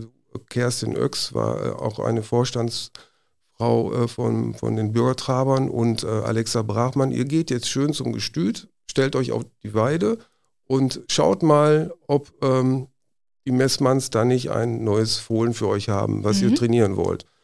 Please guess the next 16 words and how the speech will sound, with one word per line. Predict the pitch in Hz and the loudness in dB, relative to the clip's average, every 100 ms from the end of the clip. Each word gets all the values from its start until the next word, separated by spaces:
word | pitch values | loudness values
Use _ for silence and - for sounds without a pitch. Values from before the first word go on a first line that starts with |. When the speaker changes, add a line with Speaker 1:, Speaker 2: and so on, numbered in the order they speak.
| _ _ _ | _ _ _
Speaker 1:
Das | 104 104 | 0 2
haben | 117 | 2
sie | 123 | 4
auch | 104 | 2
wacker | 104 117 135 | 2 0 2
gemacht | 117 110 123 147 - | 2 2 2 0 -2
und | 131 | 0
dachten | 123 127 - | 0 -2 -4
sich, | 123 131 117 | -4 -2 -2
jetzt | 113 | -2
haben | 117 120 | 0 2
wir | 117 | 0
die | 113 | -2
Qual | - 117 113 | 0 2 2
der | 101 | 2
Wahl, | 101 110 151 | 2 2 0